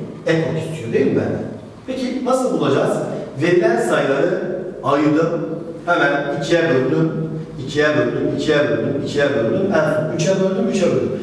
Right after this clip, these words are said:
Hocam burada niye işaret atmadı? Burada işaretlememize gerek yok. Niye? Çünkü burada bölünen bütün, yani bölen bütün asal çarpanları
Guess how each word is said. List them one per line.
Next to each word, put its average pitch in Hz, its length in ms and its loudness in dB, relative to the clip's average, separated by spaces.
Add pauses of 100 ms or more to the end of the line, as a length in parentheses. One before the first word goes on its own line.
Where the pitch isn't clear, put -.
(200)
Hocam 180 260 2 (120)
burada 202 200 2
niye 247 160 2
işaret - 320 0
atmadı? 113 280 -2 (480)
Burada - 360 4
işaretlememize 135 580 0
gerek 135 200 2
yok. - 200 0 (380)
Niye? 254 380 2
Çünkü - 440 0 (320)
burada - 640 2
bölünen 175 800 2
bütün, 226 580 0
yani 147 240 0
bölen 196 420 2
bütün 131 480 -2
asal - 360 0
çarpanları 131 600 2